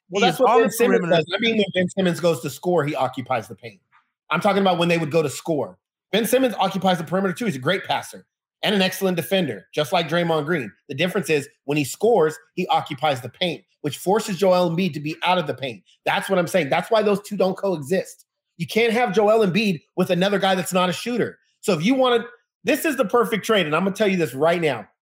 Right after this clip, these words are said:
Speaker 1: Perfect trade. Send Ben Simmons to Portland and not for Damian Lillard. Send it
Speaker 2: C J
Speaker 1: for C J
Speaker 2: McCollum.
Speaker 1: McCollum
Speaker 2: Yeah.
Speaker 1: and draft pick.
Speaker 2: I've heard
Speaker 1: You
Speaker 2: that
Speaker 1: get
Speaker 2: one
Speaker 1: a
Speaker 2: as well.
Speaker 1: shooter on the outside, and C J McCollum can go back to his normal real position, which is more of a facilitating type scoring guard.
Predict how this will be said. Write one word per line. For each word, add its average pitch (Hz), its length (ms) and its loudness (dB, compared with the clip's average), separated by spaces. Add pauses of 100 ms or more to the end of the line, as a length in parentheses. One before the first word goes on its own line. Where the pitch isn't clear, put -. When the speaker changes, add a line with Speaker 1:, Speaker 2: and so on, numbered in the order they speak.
Speaker 1:
Perfect 247 340 0
trade. 147 260 2 (640)
Send 277 360 0
Ben 277 180 4
Simmons 233 320 2
to 240 80 2
Portland 190 440 0 (120)
and 156 140 -2
not 180 220 0
for 214 80 0
Damian 190 380 2
Lillard. 135 340 0 (260)
Send 202 240 2
it 196 40 0
Speaker 2:
C - 40 -2
J 185 40 -2
Speaker 1:
for 175 80 0
C 175 220 -2
J 139 140 -4
Speaker 2:
McCollum. 123 40 -12
Speaker 1:
McCollum 240 480 0 (320)
Speaker 2:
Yeah. 143 100 0
Speaker 1:
and 180 80 2
draft 170 360 0
pick. 110 220 -6 (180)
Speaker 2:
I've 143 100 -2
heard 160 100 2
Speaker 1:
You 151 60 2
Speaker 2:
that 139 60 2
Speaker 1:
get - 60 4
Speaker 2:
one - 80 2
Speaker 1:
a - 20 -2
Speaker 2:
as 107 60 -6
well. 185 60 -6
Speaker 1:
shooter 214 160 2
on 196 200 2
the 160 140 -6 (100)
outside, 185 400 0 (140)
and 160 120 -2
C 202 140 -2
J 185 120 0
McCollum 175 340 0
can 165 100 -8
go 165 100 2
back 156 200 0
to 156 60 -4
his 131 120 -4
normal 175 460 2 (200)
real 208 260 4
position, 160 560 -2 (180)
which 156 160 -6
is 135 100 -6
more 170 180 2
of 143 80 -2
a 139 80 0
facilitating 190 840 0
type 156 260 -2 (200)
scoring 170 420 0
guard. 123 260 2